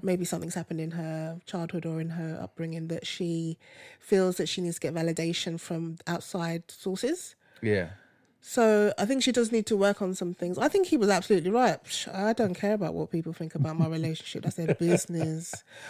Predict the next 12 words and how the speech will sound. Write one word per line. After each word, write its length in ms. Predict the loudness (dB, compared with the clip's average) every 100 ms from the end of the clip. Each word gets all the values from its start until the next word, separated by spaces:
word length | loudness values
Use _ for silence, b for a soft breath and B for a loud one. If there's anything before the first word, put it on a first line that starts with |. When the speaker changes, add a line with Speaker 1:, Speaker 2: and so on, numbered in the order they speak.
| B
Speaker 1:
I 20 | -2
don't 120 | 2
care 140 | 4
about 200 | 4 2
what 120 | 2
people 140 | 0 -2
think 120 | -4
about 220 | -2 -2
me 100 | -2
in 120 | -4 0
general, 500 | 0 0 0 -2 -2
because 640 | -6 -4 -4 -4 -6